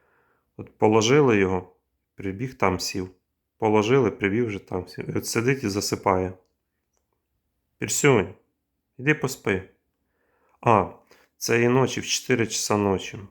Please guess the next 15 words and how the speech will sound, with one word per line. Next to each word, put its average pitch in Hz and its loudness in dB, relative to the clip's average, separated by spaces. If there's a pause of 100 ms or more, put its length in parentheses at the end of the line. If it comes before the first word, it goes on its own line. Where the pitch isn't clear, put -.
(200)
Бог 110 2
ти 104 -12
мой, 98 -14
що 143 0
він 123 0
виробляв? 98 -4 (1500)
Всьо - 4
поскидав 117 2
зі 101 -4
столу, 98 -4
всьо 127 0
поскидав, 113 0 (380)
всі - 0
якісь 110 -2
ігрушки, 107 2